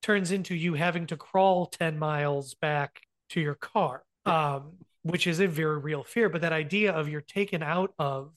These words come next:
civilized society, civilization, and put into the wilderness adds to the fear, so that every noise you hear, that's a Bigfoot.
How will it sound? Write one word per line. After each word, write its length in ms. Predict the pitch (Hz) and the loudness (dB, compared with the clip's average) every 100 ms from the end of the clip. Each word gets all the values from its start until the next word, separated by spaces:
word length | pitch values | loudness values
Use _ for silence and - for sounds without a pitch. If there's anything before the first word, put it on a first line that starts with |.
| - | -6
civilized 1000 | - - 208 190 170 156 147 143 143 - - | -2 2 4 4 4 2 2 0 -4 -10 -10
society, 880 | - 147 - 160 151 143 123 127 - _ | -6 -4 0 2 2 0 -4 -12 -14 _
civilization, 1120 | - - 151 147 135 156 165 - 143 131 139 _ _ _ - | -4 -2 -2 -2 -2 0 0 -2 -4 -10 -16 _ _ _ -4
and 200 | 156 147 | -2 -2
put 300 | - 190 185 - | -2 0 0 -2
into 360 | 170 160 - 151 | -2 -2 -4 -4
the 80 | |
wilderness 920 | 135 135 170 196 170 143 131 143 - - _ _ - | -4 0 2 2 0 -4 -8 -10 -12 -12 _ _ -4
adds 440 | 190 214 220 175 - | 0 2 0 -2 -10
to 160 | - | -8
the 80 | 143 | -10
fear, 640 | - - 214 202 135 147 _ _ - | -10 -6 0 0 0 -8 _ _ -10
so 120 | 160 | -4
that 140 | 160 - | -4 -2
every 320 | 175 175 180 | -2 0 0
noise 520 | 160 160 165 165 139 | 0 0 0 -2 -4
you 180 | 131 127 | -6 -10
hear, 540 | _ 190 185 135 139 - _ _ - | _ -2 0 -2 -8 -20 _ _ -2
that's 200 | 165 147 | -2 -2
a 40 | |
Bigfoot. 340 | 143 127 - | -4 -4 -14